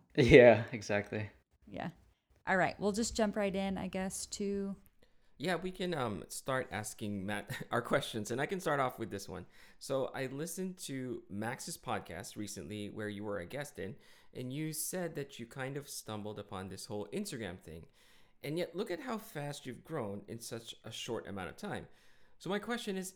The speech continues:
Speaker 3: have you started to take Instagram a bit more seriously? And if so,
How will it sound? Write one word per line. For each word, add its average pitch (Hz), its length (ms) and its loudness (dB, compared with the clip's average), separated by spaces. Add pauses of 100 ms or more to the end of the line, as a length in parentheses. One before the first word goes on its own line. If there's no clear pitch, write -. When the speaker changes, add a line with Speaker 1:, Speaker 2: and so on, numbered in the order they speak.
Speaker 3:
have 151 220 -10
you 180 60 -4
started 151 340 -6
to 151 80 -8
take 123 380 -8 (140)
Instagram 110 480 -6
a - 60 -12
bit 107 200 -8
more 101 140 -6
seriously? - 680 -6 (160)
And 202 100 -8
if 104 80 -12
so, 127 460 -6